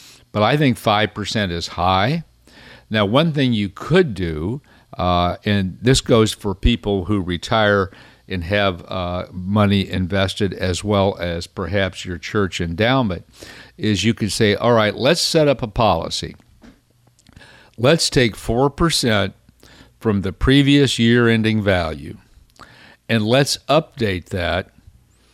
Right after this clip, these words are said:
every quarter or every year, so that if we have a bad year like last year, then we don't take as much out because the portfolio has declined."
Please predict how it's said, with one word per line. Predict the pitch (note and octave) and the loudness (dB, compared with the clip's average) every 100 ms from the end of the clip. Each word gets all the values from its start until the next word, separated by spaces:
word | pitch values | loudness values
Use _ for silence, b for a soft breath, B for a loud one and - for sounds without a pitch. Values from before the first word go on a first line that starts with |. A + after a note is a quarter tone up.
| b b _ - | b b _ -6
every | G#2+ A2 C3 | -2 2 0
quarter | - B2 A#2+ A2+ B2+ C#3 | 0 4 4 4 0 -2
or | - G2+ G#2 G#2+ | -4 -2 0 -2
every | - F#2+ F#2 F#2+ | -4 -6 -4 -4
year, | F#2 F2+ D#2 - F2+ _ b b b b | -2 -2 -4 -12 -20 _ b b b b
so | - - B2+ C#3 | -8 0 4 4
that | A2+ G#2 F#2+ G#2+ | 4 2 2 -2
if | G#2 F#2 | -6 -4
we | A2+ G#2+ | 0 2
have | G#2+ | 2
a | F#2 | 0
bad | F2 G#2 B2+ D3 | 0 4 4 4
year | D3+ C#3 G2 F#2+ C3 D3 - | 4 4 4 0 -2 -6 -12
like | - G2+ F#2+ - | -2 -2 -2 -4
last | A2 A2+ D3 - - | -2 0 0 -2 -6
year, | C2 - A#2+ - _ b b b b - | -14 -16 -20 -20 _ b b b b -18
then | F2+ A#2 A2 G#2 G#2 - | -4 0 2 2 0 -2
we | A2+ A2 A2+ | -2 2 4
don't | A2+ A2 B2+ B2 | 4 2 2 4
take | B2 A#2+ | 2 4
as | A2+ G#2 | 2 2
much | A2 G2 - | 2 2 0
out | B2 C3 A2+ - | 2 4 2 0
because | G#2 G2 A#2 G2+ | -6 0 0 0
the | A2+ | -2
portfolio | - A#2 F#2 - C3+ G#2+ G2+ F#2 | 0 0 0 2 2 4 0 0
has | F2+ F2+ - | -2 -4 -6
declined." | F2+ - G#2+ F2+ - - - | -8 -4 -2 -2 -4 -14 -20